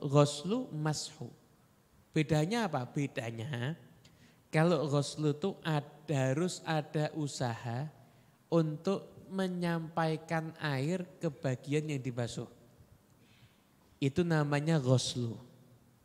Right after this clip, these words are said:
Tapi kalau mashu, yang penting basah. Yang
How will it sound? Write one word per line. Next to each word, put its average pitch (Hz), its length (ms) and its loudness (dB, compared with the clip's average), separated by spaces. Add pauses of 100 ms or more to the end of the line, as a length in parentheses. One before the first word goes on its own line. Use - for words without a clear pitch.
(1500)
Tapi 170 560 4
kalau 180 400 2
mashu, 170 800 -2
yang 175 400 2
penting 180 640 -4
basah. 127 560 -2 (2000)
Yang 143 220 6